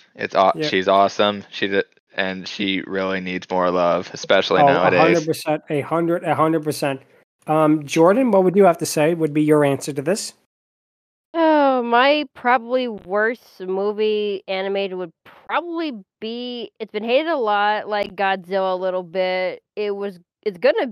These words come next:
Speaker 3: be The Black Cauldron.
Speaker 2: Ooh,
Speaker 1: Mm.
Speaker 2: yes. Disney still has a strange relationship with it because they
Speaker 1: Mm.
Speaker 2: infamously did not release that movie until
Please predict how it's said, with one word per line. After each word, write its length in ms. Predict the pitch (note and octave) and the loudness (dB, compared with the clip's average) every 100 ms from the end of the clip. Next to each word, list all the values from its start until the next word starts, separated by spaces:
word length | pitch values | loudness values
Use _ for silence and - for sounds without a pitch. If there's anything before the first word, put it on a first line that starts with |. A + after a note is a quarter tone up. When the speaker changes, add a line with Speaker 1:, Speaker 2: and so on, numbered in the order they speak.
| - | -6
Speaker 3:
be 440 | C4+ D#4+ A#3 A3 | -6 -6 -6 -8
The 220 | G#3+ G3 G#3+ | -8 -6 -6
Black 340 | F#3+ G#3+ A#3 _ | -2 -2 -2 _
Cauldron. 720 | G#3+ C4+ D4 F#3+ F#3 E3 F#3+ _ _ _ _ _ _ _ _ A2 | -2 -2 -4 -8 -10 -10 -14 _ _ _ _ _ _ _ _ -6
Speaker 2:
Ooh, 600 | C3+ D#3 E3 C3+ D#3+ - | 2 4 6 6 4 2
Speaker 1:
Mm. 80 | D3 | 0
Speaker 2:
yes. 480 | D3+ D#3 D3+ C#3 - _ _ _ _ _ - | 2 4 2 0 -8 _ _ _ _ _ -16
Disney 400 | C#3 F#3+ A#3+ C#4 | -4 -2 2 0
still 760 | A#3 - - F#3 G#3+ A#3 A#3 G#3+ | 2 -2 -2 0 4 6 6 4
has 280 | - F#3+ F#3+ | 0 0 2
a 340 | G3+ G3 F#3+ | 4 6 4
strange 460 | E3+ - F3 F#3 G3+ | 2 -4 -2 0 0
relationship 600 | F#3+ F3+ G3+ G#3 - D#3 | 0 2 2 -2 -2 -2
with 220 | C#3+ D3 | -2 -4
it 140 | C#3 C3 | -6 -8
because 520 | C#3+ D#3 D#3+ E3+ D3+ - _ _ - | -6 0 2 2 0 -10 _ _ 2
they 160 | F3 | 2
Speaker 1:
Mm. 40 | - | 4
Speaker 2:
infamously 680 | G3+ G3+ G3 G3+ G3 G3 G3 | 0 2 2 2 2 2 2
did 180 | F#3 | 2
not 280 | E3 F3 F#3 | 4 2 2
release 340 | F#3+ F3+ F#3 - | 0 0 0 2
that 180 | F3 E3 | 2 2
movie 320 | D#3+ D#3 E3 | 2 2 0
until 480 | E3 D#3 F3 E3+ | -2 0 2 2